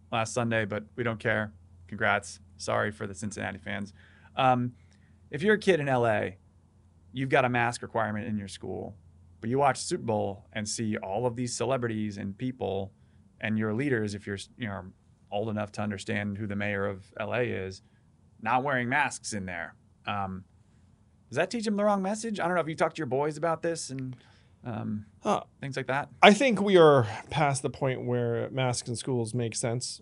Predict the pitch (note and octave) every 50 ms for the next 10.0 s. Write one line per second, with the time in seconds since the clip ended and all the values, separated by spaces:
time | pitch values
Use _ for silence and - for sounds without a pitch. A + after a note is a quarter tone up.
0 | - - A#2+ A2+ A2 G#2+ A2 B2 A2+ A2+ - B2+ A#2+ A2+ A2 G#2+ A2+ A2 A2 A#2+
1 | B2+ B2 B2+ - - - _ _ _ - B2 A#2+ A#2 A#2 A#2 A#2 B2 A#2+ - C3+
2 | B2+ B2 - C#3 B2+ A#2 A#2 - B2 A#2 A2+ - - - - - - C#3+ C3+ A#2+
3 | A2+ A#2+ - - - - - B2+ B2+ A#2+ - - - A#2 A2 G#2+ - - D3 D3+
4 | C#3 A#2+ A2+ A2+ - - - _ - - C3 B2+ A#2+ A#2 A#2 A2 A2+ A2+ A2 A2+
5 | B2+ C3+ - - - - - A2 A2 A2 - - - - C3+ C3 B2+ A#2+ A2+ -
6 | - _ _ C#3+ C3+ B2+ B2+ B2+ A#2+ A#2 A#2 A#2 B2+ - _ _ _ _ C#3+ C#3
7 | B2+ - C#3+ C#3 C3 C3 B2+ B2 B2 A#2 A#2 - - D3+ C#3+ - C#3+ B2 A#2+ A#2
8 | A#2 A#2+ A#2+ A#2 A2+ A2+ A2 - - A2 - C#3 C#3 C3+ - A2 G#2+ G#2 - -
9 | - - - A#2+ A#2 A2 - A#2 A2+ A2 A2 A2+ A2+ - - A2 A2 A2 A#2